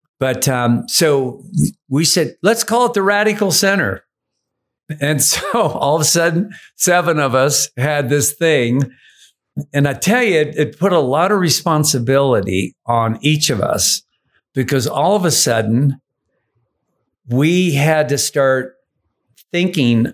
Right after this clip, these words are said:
of the other side historically that we weren't particularly fond of. Like if I were Democratic, I might not wanna have, might not wanna share a seat on a bus with somebody who was Republican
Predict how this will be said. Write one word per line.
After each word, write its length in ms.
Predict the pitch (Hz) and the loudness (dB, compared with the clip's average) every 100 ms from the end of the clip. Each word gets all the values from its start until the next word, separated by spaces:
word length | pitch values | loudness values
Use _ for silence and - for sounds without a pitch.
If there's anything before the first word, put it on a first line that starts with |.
| - | -4
of 300 | 131 120 107 | -2 -2 0
the 200 | 127 - - | -2 -2 -2
other 300 | 175 196 151 | 0 0 0
side 400 | - 113 110 113 | 0 2 0 2
historically 880 | 120 - 135 135 131 131 131 131 | 0 0 0 2 0 0 2 2
that 320 | 120 120 113 123 | 2 0 0 -2
we 240 | 120 143 | 0 2
weren't 400 | 135 131 120 - - | 2 0 -2 -6 -10
particularly 420 | - 147 - 135 | -6 -4 -2 -4
fond 380 | 113 147 151 120 | 0 0 0 0
of. 240 | 92 - - - _ | 0 -4 -10 -20 _
Like 240 | 139 127 135 | -4 -4 -4
if 260 | 120 - | -4 -2
I 160 | 147 156 | -2 0
were 160 | 151 | 0
Democratic, 760 | 131 143 135 117 156 165 127 - - _ - - - - | 0 0 -2 -2 -2 0 -2 -4 -12 _ -16 -14 -20 -6
I 60 | 135 | -2
might 220 | 160 143 | 0 2
not 180 | 139 131 | 2 2
wanna 280 | 131 135 131 | 2 0 0
have, 340 | 127 131 131 | -2 -2 -4
might 360 | - 120 135 165 | -4 -2 0 -2
not 200 | 147 147 | 0 0
wanna 180 | 139 127 | 2 2
share 300 | - 143 123 | 0 0 0
a 60 | |
seat 280 | 107 165 160 | 0 0 2
on 160 | 135 113 | 0 -2
a 60 | |
bus 360 | 104 160 156 - | 0 0 0 -2
with 160 | 113 | -2
somebody 380 | 101 131 131 127 | 0 2 2 2
who 60 | 123 | 2
was 160 | 110 | 2
Republican 800 | 117 107 170 156 139 117 117 120 | 0 2 0 0 0 2 2 0